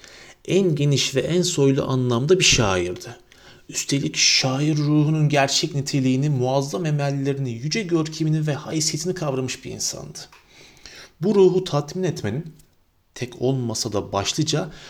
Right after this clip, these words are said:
yolunun yeni güzellik formları yaratmak olduğuna inanıyordu. Ya ilk öğrenim yıllarındaki ya da bilincinin niteliklerindeki bir takım tuhaflıklar yüzünden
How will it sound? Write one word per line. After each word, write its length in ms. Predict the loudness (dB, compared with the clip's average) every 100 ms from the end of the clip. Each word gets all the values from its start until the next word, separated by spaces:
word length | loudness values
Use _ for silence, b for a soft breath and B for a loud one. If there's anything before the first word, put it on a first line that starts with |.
| B B
yolunun 320 | 4 4 4
yeni 300 | 2 4 4
güzellik 440 | 2 2 0 -2
formları 440 | -2 0 0 0 2
yaratmak 460 | 2 2 -2 -2
olduğuna 340 | 0 2 0 -2
inanıyordu. 460 | -2 -2 -4 -6 -10 -16 -20 _ b b b b b b b b b b b
Ya 140 | 0 2
ilk 280 | 0 2
öğrenim 380 | 0 2 2 2
yıllarındaki 800 | 2 4 4 4 2 2 0 0
ya 340 | 2 4 4 6
da 260 | 4 2
bilincinin 520 | 2 2 4 4 4
niteliklerindeki 760 | 2 2 0 2 2 2 0 -2
bir 80 | 0
takım 280 | 0 0
tuhaflıklar 680 | -2 0 0 0 -6 -2 0
yüzünden 560 | 0 -2 -2 -2 -2